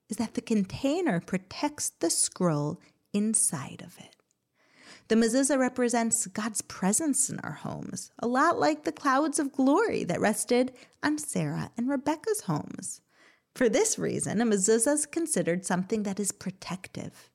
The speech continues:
In fact, the back of each mezuzah scroll contains one of the names of God,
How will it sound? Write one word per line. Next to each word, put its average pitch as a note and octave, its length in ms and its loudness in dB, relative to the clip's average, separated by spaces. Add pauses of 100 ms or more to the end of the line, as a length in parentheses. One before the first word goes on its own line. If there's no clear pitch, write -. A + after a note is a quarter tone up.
(500)
In A#3+ 120 6
fact, A#3 400 0
the G#3+ 80 2
back A#3+ 300 2
of A3+ 120 0 (120)
each A4 340 2
mezuzah A3+ 380 2
scroll - 340 -2
contains A3 420 2
one G#3 220 2
of C4+ 140 -4
the E4+ 80 0
names F3 380 2
of - 280 -8
God, - 460 -6